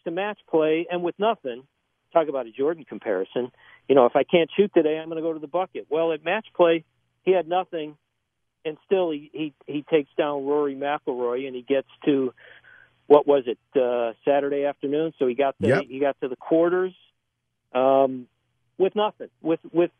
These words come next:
Speaker 1: with no game at all. He got to the quarters in a, in a, you know, a terrific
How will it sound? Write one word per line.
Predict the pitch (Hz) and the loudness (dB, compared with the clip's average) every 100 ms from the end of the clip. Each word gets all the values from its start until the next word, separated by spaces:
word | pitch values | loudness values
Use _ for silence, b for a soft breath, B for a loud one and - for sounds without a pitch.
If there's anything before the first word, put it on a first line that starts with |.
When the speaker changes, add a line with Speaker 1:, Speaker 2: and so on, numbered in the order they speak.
| _ - | _ -8
Speaker 1:
with | 165 | -6
no | 190 190 | -2 -4
game | 185 185 160 | -4 -8 -6
at | |
all. | 170 175 110 - | -6 -6 -8 -10
He | 139 | -4
got | 147 143 160 | -4 -4 -8
to | |
the | 127 | -10
quarters | - 151 135 101 - | -4 0 0 -2 -8
in | 120 | -6
a, | 127 - | -6 -4
in | 135 | -2
a, | 127 117 - _ | 0 -2 -6 _
you | 139 | -4
know, | 123 107 110 - | -2 -4 -10 -14
a | - - | -12 -4
terrific | 143 160 135 131 | -2 -2 -4 -6